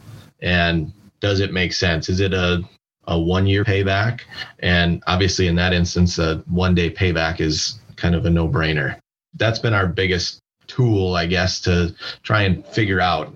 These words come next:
does this make sense for us? Is it, is it the right move? And it's, it's worked out for us so far.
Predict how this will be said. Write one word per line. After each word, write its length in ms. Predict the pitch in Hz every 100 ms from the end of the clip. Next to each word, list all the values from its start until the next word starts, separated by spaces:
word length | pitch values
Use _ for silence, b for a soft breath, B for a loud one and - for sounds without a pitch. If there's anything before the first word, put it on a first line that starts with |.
| 78
does 180 | 90 92
this 160 | 95 90
make 200 | 87 -
sense 280 | 107 120
for 180 | - 120
us? 220 | 117 113
Is 140 | 90 82
it, 200 | 85 -
is 160 | - 80
it 100 | 85
the 120 | 82
right 240 | 82 90 87
move? 500 | 80 92 113 131 127 B B 131 -
And 640 | - 90 87 85 85 82 - _ _ -
it's, 400 | - 85 - - -
it's 180 | 90
worked 220 | 113 110 101
out 200 | 101 101
for 160 | 87
us 160 | 82 -
so 160 | 90
far. 360 | 76 65 57 87